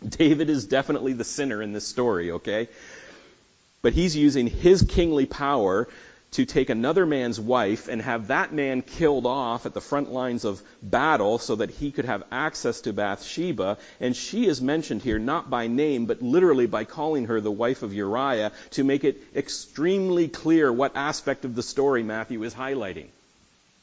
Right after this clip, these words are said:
So you go through this list of names, and it's a part of the Bible that you probably just normally skip over, right?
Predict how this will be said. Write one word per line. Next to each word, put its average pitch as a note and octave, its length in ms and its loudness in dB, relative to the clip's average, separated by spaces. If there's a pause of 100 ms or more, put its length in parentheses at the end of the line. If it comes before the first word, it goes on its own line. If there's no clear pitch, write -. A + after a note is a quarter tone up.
(1120)
So - 160 -2
you C#3 100 0
go F3 220 0
through A3 220 -4
this F3+ 200 -2
list D3+ 300 -2
of B2+ 80 -4
names, A#2+ 400 -4
and C3 120 0
it's - 280 -6
a C#3 80 -6
part E3 260 0
of G3+ 80 -4
the F3+ 60 0
Bible C#3 400 2
that B2 100 -2
you A#2+ 100 -4
probably D3+ 460 -2
just C3 240 -4
normally B2 400 -2
skip - 340 -8
over, F2+ 280 -4
right? G#2+ 280 -4